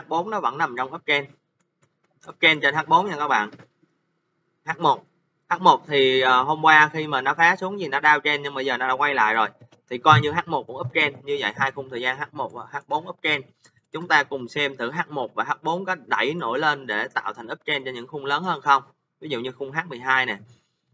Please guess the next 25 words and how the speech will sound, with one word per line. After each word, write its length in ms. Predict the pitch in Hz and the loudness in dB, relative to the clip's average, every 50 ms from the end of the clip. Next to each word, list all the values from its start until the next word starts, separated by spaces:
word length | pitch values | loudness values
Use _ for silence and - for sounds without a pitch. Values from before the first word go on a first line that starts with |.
| _ _ _ | _ _ _
Nó 80 | - 160 165 | -8 -8 -2
chỉ 60 | 160 | 4
cần 160 | 160 160 135 | 4 4 4
nó 60 | 127 | 4
phá 220 | 131 - 160 160 175 | 2 4 4 6 6
qua 240 | 190 190 160 151 151 | 6 4 4 2 2
đường 180 | 160 151 127 | 0 -2 -4
test 160 | 156 170 - | -4 -4 -4
Covid 240 | - 147 139 160 190 - | -4 -6 -6 -8 -8 -6
này 280 | - 147 123 117 113 107 - | -2 -2 -2 -2 -2 -8 -10
thì 200 | 123 113 113 107 - | -8 -8 -8 -8 -4
coi 180 | - 135 139 139 | 0 2 2 2
như 140 | 135 135 135 | 2 -2 -4
khung 180 | - 147 139 | -4 -6 -8
H 60 | 139 165 175 180 | -4 -6 -6 -6
mười 100 | 139 117 | -8 -8
hai 240 | 123 127 127 127 123 | -4 -2 -2 -2 -2
rơi 240 | 131 131 135 131 123 | -2 -2 -4 -2 -2
vào 140 | 123 110 - | -4 -4 -6
uptrend 400 | 175 - - - 143 131 127 127 | -8 -12 -8 -6 -6 -6 -6 -6
ngắn 160 | 131 143 170 | -10 -10 -8
hạn 220 | 165 110 101 101 | -6 -6 -6 -6
nha 120 | 104 110 110 | -8 -12 -14
các 100 | 120 - | -10 -6
bạn. 200 | 98 92 90 | -6 -6 -6